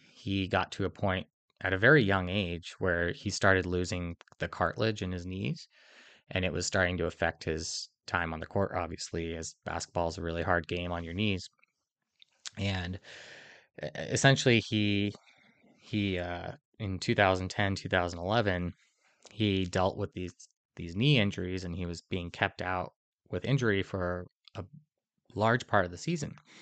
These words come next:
And the Blazers just barely skated by for the, the, the whole season to get a playoff spot,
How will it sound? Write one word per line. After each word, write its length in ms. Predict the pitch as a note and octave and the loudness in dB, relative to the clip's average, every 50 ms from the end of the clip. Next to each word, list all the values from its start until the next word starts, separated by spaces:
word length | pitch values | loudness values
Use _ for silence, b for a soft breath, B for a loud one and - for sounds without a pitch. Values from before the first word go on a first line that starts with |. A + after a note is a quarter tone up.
| B B B B B B B B B B B B B B | B B B B B B B B B B B B B B
And 640 | - G#2+ G#2 G2+ G2+ F#2+ F#2 F#2 F2+ F2 F2 F#2+ - - _ _ _ _ _ _ _ _ _ _ _ - | 2 4 6 8 8 8 8 6 6 4 0 -4 -8 -12 _ _ _ _ _ _ _ _ _ _ _ -10
the 60 | G2+ | -2
Blazers 720 | F#2+ A#2+ A#2+ A#2+ B2 A#2 C3+ C3 B2 A2+ - - - - - _ _ _ _ _ _ - | 2 6 6 6 6 6 6 4 4 4 0 -2 -4 -6 -8 _ _ _ _ _ _ -10
just 360 | - - B2+ C3 C#3+ D3 - - | -2 0 2 2 2 0 0 4
barely 600 | A#2 A2+ A#2+ C3 C3+ C3+ C3 B2 A#2+ A#2 A2+ A2+ b b b b b b b b b _ _ _ | 6 8 8 8 6 6 4 4 4 2 0 -2 b b b b b b b b b _ _ _
skated 460 | - - - A#2+ A#2 B2+ B2 B2 A2 F#2 | -14 -6 2 4 6 6 6 6 4 2
by 360 | F#2 E2+ E2+ E2+ F2+ G2 G#2+ | 0 0 0 0 0 0 0
for 220 | - - G2+ F#2 | 0 0 0 0
the, 140 | F2+ F#2+ F2+ | 0 -2 -6
the, 280 | F2 F2 F2 E2+ F2 - _ _ _ _ _ _ _ - | -6 -4 -4 -4 -6 -6 _ _ _ _ _ _ _ -4
the 120 | G2 F2+ | -2 0
whole 160 | F#2+ G2+ G2+ | 0 0 0
season 400 | - - G#2 F#2+ F#2 F#2 F#2 G2+ G2+ | -2 -2 -2 -2 -2 -2 -2 -4 -4
to 60 | G#2 | -2
get 120 | F2+ - | -2 -2
a 60 | G#2 | -2
playoff 400 | - - - F#2+ E2+ F2 F2 - | -2 0 -2 -2 -2 -2 -6 -10
spot, 400 | - - - E2+ E2 F2 F#2 - | -10 -12 -10 -8 -6 -6 -8 -8